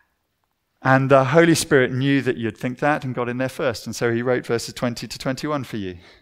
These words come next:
And Paul wrote it. "Now to him who's able to do far more abundantly than all we ask or think."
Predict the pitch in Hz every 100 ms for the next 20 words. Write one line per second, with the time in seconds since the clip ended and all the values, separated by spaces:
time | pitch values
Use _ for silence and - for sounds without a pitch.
0 | _ _ - 110 101 113 95 90 - 98
1 | - - _ _ _ _ _ _ _ _
2 | _ _ _ _ 131 123 123 107 98 92
3 | 98 98 98 92 101 104 104 113 120 107
4 | 95 95 90 92 92 98 95 107 117 95
5 | 87 82 - - - 87 _